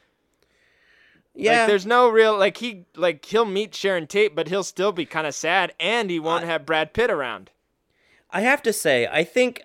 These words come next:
Speaker 1: I, I am more of a fan of The Inglourious Basterds and Once Upon a Time in Hollywood than I am of his earlier stuff.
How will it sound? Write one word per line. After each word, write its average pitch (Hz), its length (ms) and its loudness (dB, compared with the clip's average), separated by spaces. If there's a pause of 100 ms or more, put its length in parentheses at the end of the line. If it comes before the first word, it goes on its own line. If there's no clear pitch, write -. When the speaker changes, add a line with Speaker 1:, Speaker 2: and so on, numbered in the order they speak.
Speaker 1:
I, 175 560 4
I 170 280 0
am 190 240 2
more 156 300 2
of 156 100 4
a 147 100 -2
fan 135 460 0
of 123 720 -2 (1300)
The 143 160 -2
Inglourious 151 640 4
Basterds 127 800 -2
and 113 280 -6
Once 123 200 -4
Upon 127 240 -6
a 117 80 -4
Time 113 280 -6
in 107 60 -12
Hollywood 110 520 -8
than 113 140 -4
I 110 140 -4
am 107 280 -6
of 107 420 -12 (880)
his 123 220 -8
earlier 107 420 -4
stuff. - 580 -10